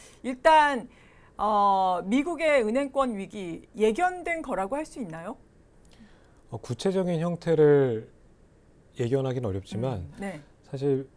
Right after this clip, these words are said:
Speaker 2: 어, 미국 연준이 금리 인상하는 시기를 놓쳤잖아요.
Speaker 1: 네.
Speaker 2: 인플레이션이 높아지는 걸 확인하고 나서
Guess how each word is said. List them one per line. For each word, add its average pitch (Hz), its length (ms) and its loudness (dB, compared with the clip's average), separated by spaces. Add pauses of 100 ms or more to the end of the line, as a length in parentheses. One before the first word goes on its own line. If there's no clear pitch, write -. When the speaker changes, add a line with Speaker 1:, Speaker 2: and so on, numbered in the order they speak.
(600)
Speaker 2:
어, 110 440 -8
미국 143 400 -2 (440)
연준이 117 760 0 (560)
금리 135 380 0
인상하는 127 760 -4 (760)
시기를 151 340 -4
놓쳤잖아요. 104 680 -4
Speaker 1:
네. 180 180 -2
Speaker 2:
인플레이션이 139 560 2
높아지는 127 480 -2
걸 127 180 0
확인하고 160 560 -4
나서 151 480 -2